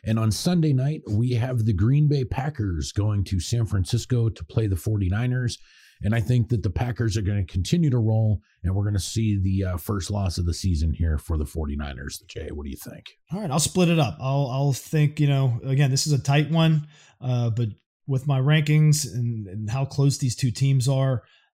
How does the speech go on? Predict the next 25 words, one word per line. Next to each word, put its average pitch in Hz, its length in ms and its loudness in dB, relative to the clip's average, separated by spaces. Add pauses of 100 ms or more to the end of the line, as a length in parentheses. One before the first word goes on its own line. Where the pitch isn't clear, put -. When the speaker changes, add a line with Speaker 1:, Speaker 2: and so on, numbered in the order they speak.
(320)
Speaker 2:
Packers 143 640 2 (200)
still 139 540 0
having 135 460 2
that 131 240 -2
bad 131 200 0
taste 135 260 0
in 135 40 0
my 127 80 0
mouth 123 260 -2
from 120 120 -4
week 120 180 0
one, 135 180 0
even 123 160 0
though 120 100 -2
they 117 120 -4
came 127 240 -2
back 120 320 -4
like 110 240 -4
gangbusters 120 1000 -4
in 110 120 -6
week 107 200 -6
two. 120 320 -4 (260)
If 95 140 -10
I 110 80 -8
can 98 240 -8